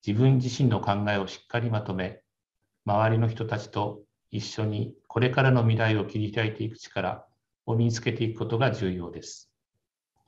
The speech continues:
皆様が取り組んでおられる子どもたちの自立心や他者を思いやる心、多様な価値観を尊重する心を育成する取り組みがますます重要になってきていると言えます。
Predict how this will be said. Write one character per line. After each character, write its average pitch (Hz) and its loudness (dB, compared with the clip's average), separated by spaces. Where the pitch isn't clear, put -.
皆 117 4
様 113 4
が 101 2
取 107 -2
り - -8
組 113 0
ん - 2
で 110 0
お 107 0
ら 107 0
れ 101 -4
る 92 -8
子 107 -8
ど 110 0
も 110 0
た 110 -2
ち 107 -8
の 92 -6
自 110 0
立 117 -2
心 113 2
や 92 2
他 120 -4
者 120 2
を 95 0
思 95 -2
い 107 0
や 101 -2
る 98 -6
心、 - -6
多 110 0
様 131 6
な 135 6
価 120 2
値 120 -6
観 117 4
を 104 4
尊 104 0
重 107 -4
す - -6
る 107 -6
心 104 -4
を 92 -4
育 - -14
成 110 0
す - -4
る 107 -4
取 104 -4
り 98 -12
組 101 -4
み 95 -8
が 104 -2
ま 92 -6
す - -8
ま 147 0
す 131 -4
重 104 -4
要 104 -4
に 101 -4
な 92 -6
っ - -14
て - -14
き - -16
て 98 -4
い 92 -2
る 104 -10
と 143 0
言 107 2
え 90 -2
ま 85 -6
す。 - -20